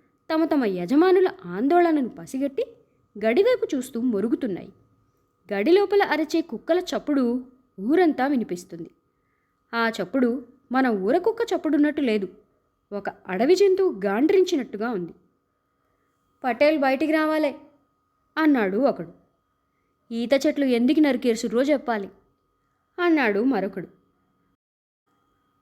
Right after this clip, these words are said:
"భూమాత ఇచ్చిన చెట్టును గీసుకొని కల్లో నీళ్ళో అమ్ముకొని బతికేటోళ్ళం, ఇక ఇప్పుడు ఎట్లా బతకాలే?" అంటూ గీత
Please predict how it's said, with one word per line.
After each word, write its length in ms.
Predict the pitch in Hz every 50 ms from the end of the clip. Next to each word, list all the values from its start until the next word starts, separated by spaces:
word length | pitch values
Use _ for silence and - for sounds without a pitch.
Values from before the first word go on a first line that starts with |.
| _ - 226
"భూమాత 480 | 220 247 254 262 269 302 330 330 330
ఇచ్చిన 240 | 349 339 - 330 311 302 -
చెట్టును 260 | 254 226 - 302 302 294
గీసుకొని 520 | 240 247 247 - - - 247 240 285 359 - - _ _ _ _ _ -
కల్లో 380 | 311 294 311 339 370 415 427
నీళ్ళో 300 | 381 359 330 311 311 330
అమ్ముకొని 440 | 339 339 302 269 285 277 294 285 294
బతికేటోళ్ళం, 600 | 302 254 220 - 285 262 262 240 214 208 196 196 - _ _ _ _ _ _ _ _ -
ఇక 100 | 311 277
ఇప్పుడు 260 | 311 294 302 285 226 208
ఎట్లా 200 | 190 - 202 208
బతకాలే?" 480 | 220 240 - - 302 302 302 311 320 311 - _ _ _ _ _ _ -
అంటూ 440 | 233 233 226 226 214 214 208 208 208 - - _ _ _ 180
గీత 240 | 180 220 262 302